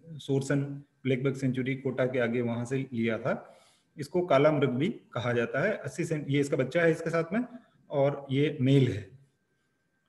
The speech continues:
ये वास्तविक एंटीलोप है, घास के मैदानों में रहता है। अ, सींग जो है इसमें नर और मादा दोनों में पाए जाते हैं और स्थायी होते हैं, और शरीर पर छोटे छोटे बाल होते हैं।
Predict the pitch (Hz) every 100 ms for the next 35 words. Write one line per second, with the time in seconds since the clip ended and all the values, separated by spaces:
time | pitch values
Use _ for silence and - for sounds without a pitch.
0 | _ _ _ _ 143 139 175 170 135 -
1 | 180 170 151 147 147 147 196 147 123 135
2 | 151 135 127 127 135 214 - - 113 113
3 | 123 120 233 - - _ _ _ _ 131
4 | 123 127 127 - - _ - - 190 208
5 | 175 175 175 170 160 165 156 151 160 139
6 | 139 165 170 147 143 139 143 147 139 143
7 | 135 139 135 135 131 226 - - _ -
8 | 147 147 143 147 151 147 143 131 139 147
9 | 135 127 139 120 - 120 214 247